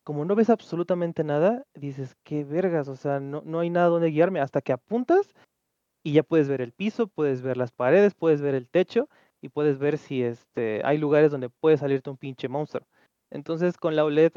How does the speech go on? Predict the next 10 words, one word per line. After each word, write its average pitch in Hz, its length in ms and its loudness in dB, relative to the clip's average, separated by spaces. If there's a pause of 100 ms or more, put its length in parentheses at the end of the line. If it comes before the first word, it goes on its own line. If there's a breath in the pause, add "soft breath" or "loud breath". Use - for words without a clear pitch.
es, - 420 -4 (320)
es 165 160 -4
oscuridad 165 400 2
total, 190 340 2 (200)
o - 40 -20
sea, 135 480 0 (560)
y, 202 240 -12
y 185 120 6
hasta 202 260 6
eso, 262 320 2